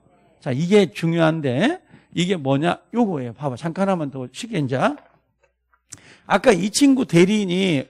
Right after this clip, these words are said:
얼마씩 받아갔냐면 단편, 단편적으로 삼백만 원씩 받아갔다고. 수금하고 누구 수금하고 그랬다고. 근데 얘가 잘렸죠.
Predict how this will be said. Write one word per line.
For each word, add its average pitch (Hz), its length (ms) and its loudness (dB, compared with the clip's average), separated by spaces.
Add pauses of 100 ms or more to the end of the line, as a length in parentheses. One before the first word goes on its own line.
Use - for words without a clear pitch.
얼마씩 196 440 2
받아갔냐면 160 560 -2
단편, 165 340 -4
단편적으로 165 760 -2 (340)
삼백만 381 500 -6
원씩 240 240 -4
받아갔다고. 139 680 0
수금하고 185 600 0
누구 147 260 -4
수금하고 208 380 -2
그랬다고. 156 560 2 (380)
근데 208 220 0
얘가 190 140 -2
잘렸죠. 294 680 -2